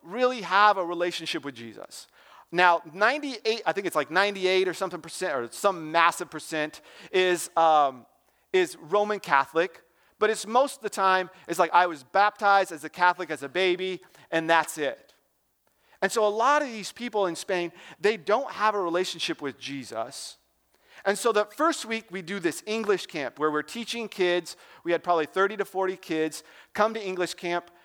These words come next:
because they want to learn English to help better themselves in life, or their parents want them to. And to learn from Americans is the best way because we sound the best. I don't know, but I'll, I'd agree. Okay, and so we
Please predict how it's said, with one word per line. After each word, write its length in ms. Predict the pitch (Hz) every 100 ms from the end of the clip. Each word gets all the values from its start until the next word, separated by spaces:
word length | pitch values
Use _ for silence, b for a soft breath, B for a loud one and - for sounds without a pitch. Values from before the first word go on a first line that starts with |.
| b
because 240 | 151 165
they 100 | 143
want 260 | 165 190 220
to 40 |
learn 240 | 220 208 208
English 400 | 175 180 170 -
to 120 | 131
help 340 | 123 180 -
better 240 | 151 170 185
themselves 500 | 180 175 180 175 156
in 60 |
life, 240 | 156 156 -
or 80 | 135
their 100 | 127
parents 400 | - 156 160 -
want 220 | 160 147
them 160 | 156 147
to. 320 | 160 156 147 B B B
And 100 | 165
to 80 | 156
learn 340 | 139 170 208 208
from 220 | 202 190
Americans 600 | 151 160 170 170 165 143
is 140 | 127
the 80 | 127
best 340 | 113 165 -
way 240 | 156 151 156
because 320 | 151 139 120
we 300 | 131 151 147 b b b
sound 400 | - 143 139 156
the 60 | 160
best. 340 | 165 175 -
I 100 | 120
don't 140 | 131
know, 260 | 113 123 139
but 400 | - 135 135 120 -
I'll, 240 | 123 156 -
I'd 160 | 139 147
agree. 340 | 123 135 170 B B B
Okay, 400 | 160 196 196 214
and 80 | 190
so 340 | - 226 208 - b b b b
we 520 | - 190 226 254 254